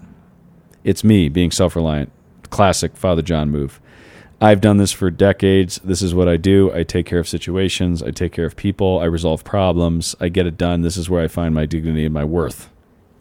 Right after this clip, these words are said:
Okay? That lasted for several hours. And it was, became very clear that, um,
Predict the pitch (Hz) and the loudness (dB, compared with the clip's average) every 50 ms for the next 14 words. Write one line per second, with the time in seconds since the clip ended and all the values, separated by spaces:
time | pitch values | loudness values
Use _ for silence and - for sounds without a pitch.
0 | _ _ - - - 92 92 - - - _ - - _ _ _ _ _ - - | _ _ -16 -8 -2 0 0 0 -2 -6 _ -20 -20 _ _ _ _ _ -20 -20
1 | - - - - - - - - - - - - _ _ - 95 113 120 143 156 | -20 -20 -20 -20 -20 -20 -20 -20 -20 -20 -20 -20 _ _ 0 4 6 8 8 8
2 | 139 120 110 110 110 - - - 98 95 90 - - - - 90 87 85 85 80 | 6 4 6 4 4 2 2 0 0 0 -2 -4 -8 -2 0 0 2 2 0 -2
3 | - - - 117 107 101 101 92 82 80 80 80 76 71 67 - - - - - | -2 -2 2 4 4 4 4 2 2 2 2 0 -2 -2 -6 -8 -10 -14 -14 -18
4 | _ _ _ _ _ _ _ _ _ _ _ _ _ _ - - 104 104 104 95 | _ _ _ _ _ _ _ _ _ _ _ _ _ _ -4 0 0 2 2 2
5 | 104 101 82 90 110 98 123 139 147 156 214 269 311 - - - - 127 127 123 | 0 -2 -2 -2 -2 2 4 4 6 6 6 6 6 4 2 2 6 8 8 10
6 | 117 107 98 87 92 87 85 80 - - _ _ _ - - - _ _ _ _ | 8 8 6 4 2 2 2 2 0 -4 _ _ _ -20 -20 -20 _ _ _ _
7 | _ _ 110 104 98 92 90 90 85 80 80 | _ _ 4 6 8 8 8 6 4 2 -2